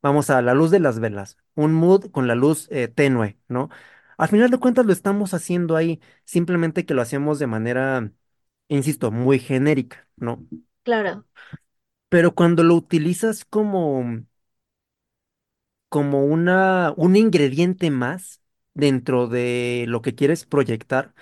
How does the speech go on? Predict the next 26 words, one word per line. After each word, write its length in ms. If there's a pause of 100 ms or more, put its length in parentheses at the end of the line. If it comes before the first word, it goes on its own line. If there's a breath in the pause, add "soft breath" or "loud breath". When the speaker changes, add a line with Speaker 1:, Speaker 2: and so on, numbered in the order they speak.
(480 soft breath)
Speaker 1:
creo 220
que 80
nos 180
damos 320
a 60
la 160
tarea 280
de 60
hacerlo 280
de 60
una 120
manera 340
mucho 420
más 400 (240 soft breath)
consciente. 840
Creo 160
que 100
ese 100
es 80
el 140
punto, 360 (160)
¿no? 160 (360 soft breath)
En 140
vez 100
de 80
decir, 380